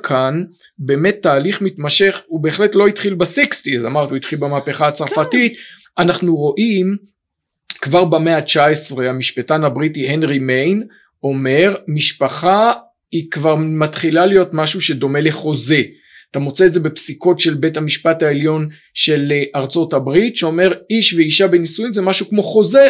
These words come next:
Speaker 1: חוזה יש לו תאריך שהוא אולי פג תוקף, אפשר להתיר אותו. היום כבר מדברים על זה שנישואין הם כבר לא חוזה, הם פחות מחוזה. הם הסדר, arrangement, ויש אומרים הימור.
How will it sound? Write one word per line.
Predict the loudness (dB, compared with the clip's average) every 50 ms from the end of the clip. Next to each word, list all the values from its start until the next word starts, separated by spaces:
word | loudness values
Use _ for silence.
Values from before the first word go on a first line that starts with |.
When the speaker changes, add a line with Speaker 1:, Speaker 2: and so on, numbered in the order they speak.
| 4 -2
Speaker 1:
חוזה | -14 -12 -10 -8 -8 -6
יש | -6 -6
לו | -6 -6
תאריך | -4 0 2 2 4 4 2 2 2 0
שהוא | -2 -2 -2 -2 -2 0
אולי | 2 4 4 4 4 4
פג | 2 2 2 2 0 2
תוקף, | 2 2 4 4 2 0 0 0
אפשר | -2 -4 0 2 2 2
להתיר | 2 2 0 0 -2 -2 -2 0 2
אותו. | 2 0 2 2 2 2 0 -4 -14 -20 -20 -20 -20 -20 -10 -2
היום | 0 4 6 6 6 4 2 0
כבר | 0 0
מדברים | 0 2 0 0 0 2 0 0 2
על | 0 -2
זה | -2 -4 -4 -2 0 2 0 0
שנישואין | 0 0 -2 -2 -2 -2 0 0 0 0 -2 -2 -2
הם | -4
כבר | -4 -4 -4 -2
לא | 0 -2
חוזה, | -2 -2 -6 -6 -4 -4 -4 -2
הם | -2 -4 -4 -6
פחות | -8 -8 0 4 4 4 4 2
מחוזה. | -8 -10 -10 -10 -12 -12 -12 -12 -14 _ _ _ _ _ _ -6
הם | -2 0
הסדר, | 2 2 2 2 0 2 4 4 6 6 4 0 -2 0 4
arrangement, | 4 6 6 6 6 4 4 2 0 -2 -4 -10 -12 -12 -4
ויש | -2 0 0 2 2
אומרים | 0 2 4 4 2 2 -2 -6 -20 -20 -20 _ -4 2
הימור. | 4 4 6 6 6 6 4 4 4 2 -8